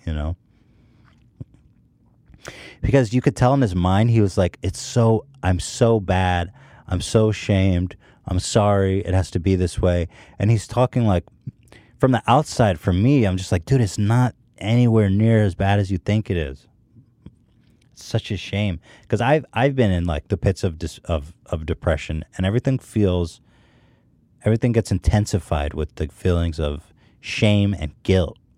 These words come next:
and self-loathing, right? That's kind of a symptom of depression, that it amplifies those feelings. And so it's just not that bad. It's just not as bad as you think. You just need a little perspective.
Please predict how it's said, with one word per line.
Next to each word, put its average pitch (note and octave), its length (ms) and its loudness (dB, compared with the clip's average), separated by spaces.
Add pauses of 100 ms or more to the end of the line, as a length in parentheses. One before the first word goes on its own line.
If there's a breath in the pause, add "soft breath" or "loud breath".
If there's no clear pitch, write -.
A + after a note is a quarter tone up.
(580)
and F2 140 0
self-loathing, F2 760 0
right? D2+ 280 -4 (540 loud breath)
That's - 180 -4
kind F#2+ 200 0
of E2 100 -2
a - 60 -8
symptom G#2 480 -4
of C#2+ 280 -6 (100)
depression, E2 480 -4
that D2 100 -4
it C#2+ 180 -6
amplifies F2 480 -2
those D#2 180 -8
feelings. E2+ 440 -2
And D#2 140 -8
so D#2 300 -6 (2250 soft breath)
it's - 180 -12
just - 280 -6
not G#2+ 300 -6
that A2 300 0
bad. F#2+ 320 2
It's E2 140 -4
just - 180 -6
not G#2+ 140 4
as G2+ 80 0
bad F#2 180 2
as F2+ 140 0
you D#2+ 80 -4
think. F#2 260 -2
You E2+ 60 -2
just F2 180 -2
need G#2 120 2
a F#2 60 2
little F#2 280 2 (160)
perspective. - 600 -4